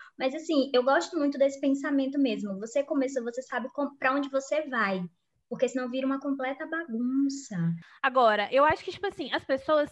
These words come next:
Speaker 2: é, exatamente porque é tão difícil fazer uma série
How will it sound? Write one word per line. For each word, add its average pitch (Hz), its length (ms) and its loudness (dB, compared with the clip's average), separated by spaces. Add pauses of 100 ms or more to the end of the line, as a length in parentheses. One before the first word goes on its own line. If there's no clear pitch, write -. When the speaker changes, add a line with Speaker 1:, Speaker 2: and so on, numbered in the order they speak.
(200)
Speaker 2:
é, 226 380 0
exatamente 320 520 -4
porque 320 340 -4
é 392 140 6
tão 370 200 -2
difícil 269 800 -6 (400)
fazer 254 340 2
uma 294 200 2
série 208 720 0